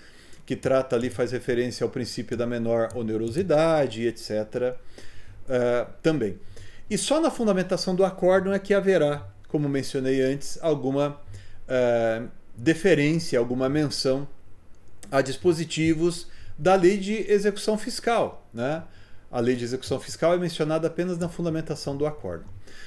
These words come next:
Por que que eu estou fa-, mencionando isso aqui, chamando a atenção de vocês para isso aqui, pessoal? Pelo seguinte, é, a mim me parece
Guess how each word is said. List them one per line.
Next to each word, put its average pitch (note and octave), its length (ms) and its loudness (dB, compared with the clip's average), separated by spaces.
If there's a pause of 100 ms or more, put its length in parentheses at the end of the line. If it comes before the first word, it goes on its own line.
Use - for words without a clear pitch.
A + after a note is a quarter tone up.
(140)
Por D4+ 120 -2
que E4+ 100 2
que C#4 80 -4
eu B3 40 0
estou G#3+ 200 2
fa-, F#3+ 260 2
mencionando D#3 600 2
isso D3 240 0
aqui, C3 420 -2 (200)
chamando D3 340 0
a - 20 4
atenção C3+ 420 -2
de C3 80 -2
vocês B2 360 -2
para B2+ 280 2
isso B2+ 200 -2
aqui, G#2+ 240 -6
pessoal? - 420 -10
Pelo G#3+ 180 0
seguinte, F3+ 580 0 (840)
é, D3+ 360 6 (200)
a F#3 80 6
mim A#3 200 4
me B3+ 120 4
parece C#3 720 4